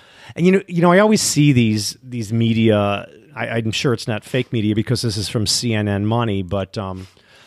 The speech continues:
U S manufacturing jobs at nineteen forties level. And I, you know, th-, they go on to say that there's no denying that hiring and manufacturing has picked up since the election. They're saying Trump is already taking a victory lap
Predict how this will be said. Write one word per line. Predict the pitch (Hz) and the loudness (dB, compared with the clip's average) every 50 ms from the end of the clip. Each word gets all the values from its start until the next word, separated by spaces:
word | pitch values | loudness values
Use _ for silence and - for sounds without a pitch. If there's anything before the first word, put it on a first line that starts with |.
| - - - - | -20 -20 -8 0
U | 147 170 175 180 | 2 4 4 4
S | 185 - - 156 | 4 2 0 -2
manufacturing | 160 160 165 165 151 - 175 156 151 151 - - 156 131 131 | -2 0 0 -2 -2 -2 -2 -2 -2 -2 -4 -4 -4 -4 -2
jobs | 117 117 123 117 120 120 107 - | 0 0 2 2 2 0 -2 -6
at | 139 - | -8 -10
nineteen | 123 117 120 139 160 - - - - 175 156 143 147 135 | -8 -6 -4 -4 -4 -6 -8 -6 -4 -2 -2 -2 -2 -4
forties | - - - 143 143 139 131 131 120 104 - | -4 -2 0 2 4 4 4 2 0 0 -2
level. | 117 123 120 113 98 85 90 90 - _ _ _ _ _ _ - | 0 2 2 2 0 -2 -4 -8 -10 _ _ _ _ _ _ -8
And | 165 170 | -4 -2
I, | 165 170 | -2 -2
you | 180 180 | -2 0
know, | 170 151 139 143 143 | 0 2 0 0 -2
th-, | 143 139 - - | -6 -12 -16 -8
they | 139 151 147 | -6 -6 -4
go | 123 135 147 160 | 0 2 2 2
on | 156 151 143 143 | 2 2 0 -2
to | 143 143 | -4 -4
say | - - - 139 139 | -4 -2 0 2 2
that | 135 135 - | 2 2 0
there's | - 127 123 101 113 | -2 -2 -2 -2 -2
no | 131 139 147 | 0 0 0
denying | 143 156 147 135 127 135 143 143 139 131 127 123 113 | 0 -2 -2 -2 -2 0 0 -2 -2 -2 -4 -4 -6
that | 104 107 - | -6 -8 -8
hiring | - - - 143 147 156 151 156 156 147 | -8 -4 0 0 2 2 2 2 0 0
and | 139 131 | 0 -2
manufacturing | 131 135 135 - - 147 135 135 - - 131 123 | -2 -2 -4 -4 -2 -2 -2 -2 -2 -4 -6 -4
has | 113 123 117 - - | -4 -4 -4 -6 -6
picked | - - 151 143 - _ - | -6 -6 -6 -6 -6 _ -8
up | 147 - | -10 -8
since | - - 151 135 - - | -10 -8 -8 -8 -8 -8
the | - 135 127 | -4 -2 -2
election. | 117 117 127 123 - - - 151 139 123 127 127 - - - - - - - | 0 0 -2 -2 -4 -6 -6 -6 -4 -4 -6 -8 -10 -14 -20 -20 -20 -8 -6
They're | 143 131 | -4 -4
saying | - - 156 143 139 139 139 | -2 -2 -2 -2 -2 -2 -4
Trump | - - - - 170 170 170 - | -6 -6 -2 0 0 0 2 2
is | 170 127 131 | 2 2 4
already | 135 127 117 113 123 147 160 175 170 | 2 2 2 2 2 2 2 2 -2
taking | - - 147 180 180 - 196 170 151 | -4 -4 -4 -4 -2 -2 -2 -4 -4
a | 139 120 | -4 -6
victory | 110 113 110 156 180 - - - 131 113 113 110 | -6 -4 -4 -2 -2 -2 -4 -6 -6 -4 -4 -4
lap | 104 104 107 101 98 101 - - | -4 -2 -2 -2 -4 -4 -6 -10